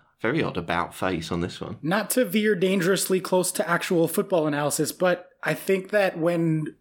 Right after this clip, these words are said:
Speaker 2: Jose had more time this summer to sit down and really look at his squad and what he wanted to build out of it, um,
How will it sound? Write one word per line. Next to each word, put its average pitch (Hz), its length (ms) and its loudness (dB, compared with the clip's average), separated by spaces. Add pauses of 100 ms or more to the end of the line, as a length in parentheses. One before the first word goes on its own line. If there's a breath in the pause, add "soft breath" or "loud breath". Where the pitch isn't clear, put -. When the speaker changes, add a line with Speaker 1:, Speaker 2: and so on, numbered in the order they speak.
(280)
Speaker 2:
Jose 170 260 2
had 147 180 0
more 151 180 2
time 151 280 2
this 147 140 2
summer 156 180 2
to 139 80 0
sit 165 140 0
down 156 160 2
and 143 100 -2
really 147 180 2
look 160 200 0
at 156 60 -4
his 147 180 0
squad 156 360 0
and 143 140 2
what 151 120 2
he 131 80 0
wanted 156 200 2
to 135 80 -2
build 147 240 0
out 170 140 2
of 190 60 -4
it, 214 240 0 (460 soft breath)
um, 147 500 2